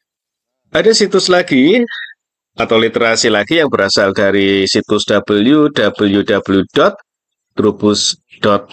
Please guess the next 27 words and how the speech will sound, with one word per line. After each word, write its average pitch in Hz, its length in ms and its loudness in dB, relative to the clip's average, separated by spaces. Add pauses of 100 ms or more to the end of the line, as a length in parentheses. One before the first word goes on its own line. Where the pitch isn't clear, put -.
I 139 160 2
D 117 320 0
dengan 98 320 0
judul 131 560 0
Durian 123 560 0
Kura-kura 165 800 2 (160)
Berbuah 113 640 2
di 107 240 0
Batang. 90 560 -4 (1200)
Dalam 180 400 2
situs 185 400 2
ini 196 160 2
diceritakan 147 640 0
bahwa 127 400 2
buah 113 480 0 (400)
durian 113 440 2
kura-kura 117 840 2
berada 101 360 0
di 101 200 -2
pangkal 101 520 0
batang 135 480 -2 (480)
yang 92 240 0
merupakan 98 640 0 (200)
ciri 107 320 0
khas 160 560 -2
durian 107 520 0
kura-kura. 127 560 0